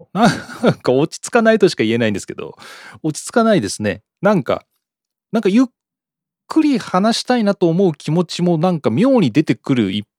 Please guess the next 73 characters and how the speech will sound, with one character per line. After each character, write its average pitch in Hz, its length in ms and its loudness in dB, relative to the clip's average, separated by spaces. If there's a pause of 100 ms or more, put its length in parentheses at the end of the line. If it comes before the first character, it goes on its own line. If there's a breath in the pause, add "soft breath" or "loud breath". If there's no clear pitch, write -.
方 113 200 0
で、 90 280 -2 (480 loud breath)
こ 208 60 -2
う - 20 0
な 262 80 2
ん 277 60 0
か 214 80 2
せ - 120 -2
か 180 120 2
せ - 160 -2
か 101 300 -6 (320)
な 147 140 -4
ん - 40 -2
か - 80 -4
話 131 240 -2
し - 20 -12
ち - 80 -4
ゃ 107 40 -2
っ - 80 -8 (180)
て 113 80 2
る 95 60 -4
の 92 100 -6
か 92 120 -6
な 87 140 -8
と 98 100 -6
か 90 80 -4
で - 80 -8
す - 80 -10
ね。 139 60 -4
な 175 60 0
ん - 20 -2
か - 60 0
ち 190 60 0
ょ - 20 0
っ - 20 0
と 156 100 -2
こ - 160 -8
う - 20 0
妙 285 300 4
な 120 340 2
感 117 200 0
じ 113 60 4
で 107 80 2
す。 - 80 -6
な 185 80 2
ん 180 40 0
か 147 120 -6
ち - 100 -18
ょ - 0 -
っ - 20 -14
と 160 80 -4
自 147 140 0
分 196 160 0
が 180 80 2
落 165 160 -2
ち - 40 -10
着 - 60 -14
か - 140 -2
な 170 120 -2
い 160 60 0
み 147 60 -4
た 101 80 0
い 90 40 -4
な、 92 80 -10
そ 135 120 -8
ん 135 60 -4
な 120 80 -4
感 110 140 -4
じ 104 60 -6
が 95 60 -6
し 104 120 -12
ま 90 120 -8
す。 - 140 -16